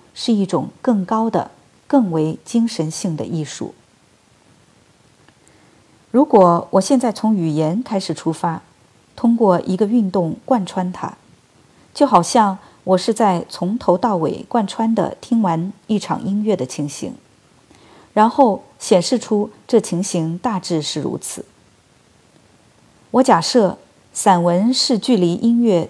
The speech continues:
最远的语言形式，那么我在那雄辩的演讲，在那对章节分段的洪亮构建中感觉到一种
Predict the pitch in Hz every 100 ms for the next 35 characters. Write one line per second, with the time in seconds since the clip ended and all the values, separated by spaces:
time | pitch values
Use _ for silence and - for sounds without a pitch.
0 | - 302 226 175 143 160 175 156 147 165
1 | - 147 - - - - _ _ _ _
2 | _ _ 277 254 190 160 - - - -
3 | 220 220 247 233 220 190 - 185 165 240
4 | 285 196 175 165 170 226 165 - - _
5 | _ - - 247 214 202 185 - - _
6 | _ _ - 240 196 180 247 254 254 170
7 | 175 247 247 277 220 170 151 - - 175
8 | 180 254 254 170 - 262 202 220 160 196
9 | 196 202 - 170 170 185 202 214 202 151
10 | 143